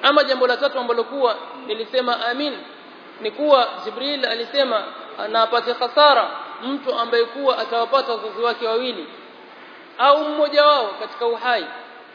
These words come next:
kisha wasiwe ni sababu ya yeye kuingia peponi. Sema amin, nikasema amin. Kwa hivyo wazazi wawili ni sababu ya mtu imma kuingia peponi iwapo atakuwa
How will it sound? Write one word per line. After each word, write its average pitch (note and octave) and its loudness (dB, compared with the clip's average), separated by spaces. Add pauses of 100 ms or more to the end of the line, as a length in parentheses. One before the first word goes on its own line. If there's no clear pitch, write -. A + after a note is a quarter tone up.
(260)
kisha D4 -2
wasiwe C4+ -4
ni B3+ -6
sababu B3+ -2
ya A#3 -2
yeye C4+ 4
kuingia A#3+ -6
peponi. G#3+ -6 (1040)
Sema C4 -2
amin, C#4 -2 (420)
nikasema A#3 -4
amin. G#3+ -8 (520)
Kwa A#3 2
hivyo B3 0 (840)
wazazi A#3 2
wawili B3 2
ni G#3+ -8
sababu B3 2
ya A#3+ 0
mtu C4 -12
imma C4+ -2
kuingia B3 -2
peponi D4 2 (600)
iwapo B3+ 4
atakuwa C4 0